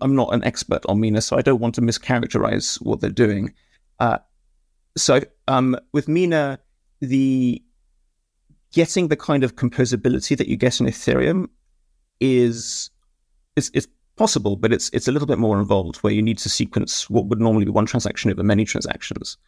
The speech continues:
And, uh, I don't believe they have their own, like, specific smart contract programming language.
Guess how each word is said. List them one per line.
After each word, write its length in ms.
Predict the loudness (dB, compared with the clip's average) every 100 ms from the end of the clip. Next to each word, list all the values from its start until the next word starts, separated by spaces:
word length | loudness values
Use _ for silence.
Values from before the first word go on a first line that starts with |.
| _ _ _ _ _ _ _ -2
And, 540 | 2 2 2 0 0 -4 _ _ _ 2
uh, 320 | 2 2 -2 -2
I 160 | -2 -2 0
don't 240 | 2 2 _ _
believe 360 | 0 2 2 2
they 120 | 0
have 280 | 2 -2 0
their 220 | 0 2
own, 180 | 2 2
like, 160 | -2 _ -8
specific 540 | -6 -2 -2 0 -2
smart 240 | 0 -2 0
contract 340 | -2 -2 -4
programming 360 | -2 2 2 2
language. 720 | 2 0 0 -6 -10 -20